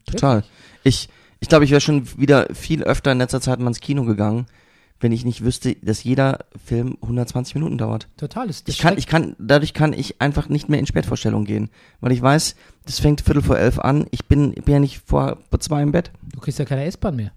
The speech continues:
Speaker 1: Nein.
Speaker 2: Und ich hab ja neulich einen Film gesehen, de-, von dem ich wirklich nicht viel erwartet hatte, nämlich den, äh, den Thor, äh, Ragnarök.
Speaker 1: Mhm.
Speaker 2: Und da hab ich gesehen, wie das, wie, wie schnell, kurzweilig und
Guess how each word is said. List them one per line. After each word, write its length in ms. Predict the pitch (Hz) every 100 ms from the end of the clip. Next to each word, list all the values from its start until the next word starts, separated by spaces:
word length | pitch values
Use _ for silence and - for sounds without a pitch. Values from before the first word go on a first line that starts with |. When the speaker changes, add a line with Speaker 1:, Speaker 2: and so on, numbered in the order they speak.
| _ -
Speaker 1:
Nein. 180 | 117 - _ _ _ - - - _ _ _
Speaker 2:
Und 200 | - 170
ich 120 | 170 196
hab 100 | 196
ja 80 |
neulich 220 | 170 185 175
einen 80 |
Film 160 | 185 196
gesehen, 260 | 175 160 156
de-, 100 | 175
von 140 | 170
dem 140 | 160
ich 160 | 147 - _
wirklich 360 | 143 135 180 135
nicht 220 | 165 170
viel 180 | - 196
erwartet 420 | 156 139 180 170
hatte, 200 | 175 170
nämlich 160 | 156 -
den, 160 | 135 117 -
äh, 220 | 131 131
den 160 | 127
Thor, 300 | 110 147 139
äh, 320 | 135 139 131 131
Ragnarök. 600 | 120 147 190 190 240 _
Speaker 1:
Mhm. 300 | - 131 151 156 _ _ _ - _ _
Speaker 2:
Und 260 | - 135 - _ _ _ _ _ _ _ -
da 100 | 135
hab 80 | 147
ich 100 | -
gesehen, 280 | 147 180
wie 100 | 147 131
das, 340 | 123 - - -
wie, 180 | 147 143
wie 100 | 139
schnell, 340 | - 151 185
kurzweilig 600 | 185 190 - 160 156 147
und 260 | 143 -